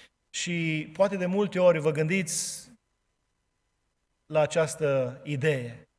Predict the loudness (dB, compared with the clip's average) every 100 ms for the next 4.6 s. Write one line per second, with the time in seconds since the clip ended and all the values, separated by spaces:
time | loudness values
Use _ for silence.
0 | _ -6 -4 -2 -4 -4 -8 -4 0 0
1 | -2 -4 -6 -6 -8 -8 -8 -10 -12 -16
2 | -12 -12 -12 -20 _ _ _ _ _ _
3 | -14 0 0 0 -8 -2 -2 -2 -4 -6
4 | -4 -4 -2 -4 -10